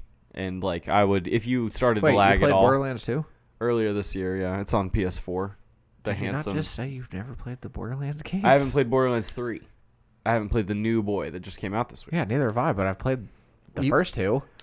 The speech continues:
Speaker 3: Mm.
Speaker 1: I ha-, I never finished either one. I, I
Speaker 2: Damn.
Speaker 1: got, like, to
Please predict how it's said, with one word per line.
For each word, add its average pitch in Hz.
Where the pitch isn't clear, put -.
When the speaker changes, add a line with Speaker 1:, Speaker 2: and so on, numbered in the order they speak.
Speaker 3:
Mm. 98
Speaker 1:
I 160
ha-, 180
I 151
never 180
finished 127
either 104
one. 85
I, 127
I -
Speaker 2:
Damn. 156
Speaker 1:
got, 190
like, 151
to 117